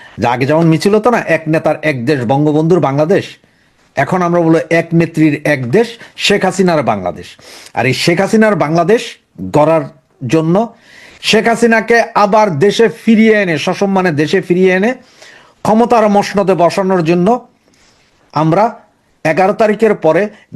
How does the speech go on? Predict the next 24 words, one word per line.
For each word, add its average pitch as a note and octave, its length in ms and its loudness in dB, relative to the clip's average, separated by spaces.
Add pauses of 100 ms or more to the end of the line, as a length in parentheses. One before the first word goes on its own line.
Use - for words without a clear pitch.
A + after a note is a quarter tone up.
নেত্রী G#3+ 380 0 (160)
যেভাবে G#3+ 380 2 (180)
বলবেন G3 400 2 (200)
সেইভাবে G#3+ 520 2 (280)
সারা F#3+ 240 0 (240)
বাংলাদেশে G3+ 540 0 (240)
আন্দোলন E3+ 380 0 (500)
বেগবান E3 400 0 (120)
করবেন। F2+ 260 -6 (1000)
আমরা C#3+ 220 2
যারা F3+ 140 2 (180)
অনলাইনে, F#3+ 420 2 (320)
অফলাইনে, F#3 560 0 (280)
রাস্তায় F3+ 520 0 (120)
যে G3 100 4 (200)
যেখানে A3 300 0 (120)
পারছেন A#3 360 0 (180)
সেখানেই A3 500 0
এই F#3+ 160 0
আন্দোলন B2+ 360 -2
গড়ে G#2+ 220 -2
তুলতে E2+ 240 -8
হবে, - 140 -12 (440)
কোনো F#3 140 2